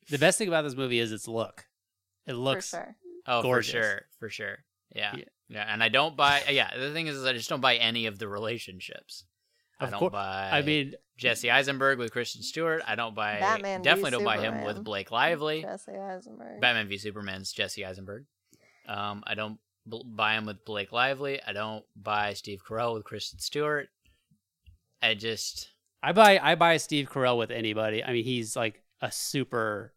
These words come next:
Speaker 1: wealthy dude. So you just, for, for that reason, you just assume that
Speaker 3: Sure, yeah, yeah, yeah.
Speaker 1: whoever's
Speaker 3: No, but, but even just the, yeah, no,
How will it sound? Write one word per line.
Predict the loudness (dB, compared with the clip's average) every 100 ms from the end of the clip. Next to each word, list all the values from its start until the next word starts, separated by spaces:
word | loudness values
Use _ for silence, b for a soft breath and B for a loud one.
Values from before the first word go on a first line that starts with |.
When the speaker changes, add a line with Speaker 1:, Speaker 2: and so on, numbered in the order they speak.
| -8
Speaker 1:
wealthy | -4 -4 -4 -12
dude. | -10 -12 -12 -18 _ _ _ _ _ _ _
So | -4
you | 0
just, | 0 -2 -6 _ _
for, | -6 -6
for | -4 0
that | 2 2
reason, | 0 0 0 -2 -6
you | -6
just | -8 -10
assume | -8 -8 -6 -6
that | -6 -2
Speaker 3:
Sure, | 4 6 6
yeah, | 4 6 8
yeah, | 8
yeah. | 4
Speaker 1:
whoever's | 0 -2
Speaker 3:
No, | 2 2
but, | 4 2
but | 2
even | 0 0 2
just | 0 0 -4 -6
the, | -2
yeah, | 0 0 -2
no, | -2 -2